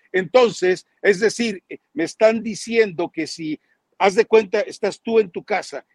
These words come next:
y tu casa y tú de repente haces algo que afecta a tu casa,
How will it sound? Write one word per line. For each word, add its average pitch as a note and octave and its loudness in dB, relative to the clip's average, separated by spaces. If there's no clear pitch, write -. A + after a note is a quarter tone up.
y A#3 -4
tu C#4+ -2
casa G#3+ 0
y E3+ -6
tú A#3 -6
de A3 2
repente G3 0
haces - -6
algo F#3 0
que C#3 -10
afecta F#3+ -8
a F3 -14
tu D3 -14
casa, E3+ -2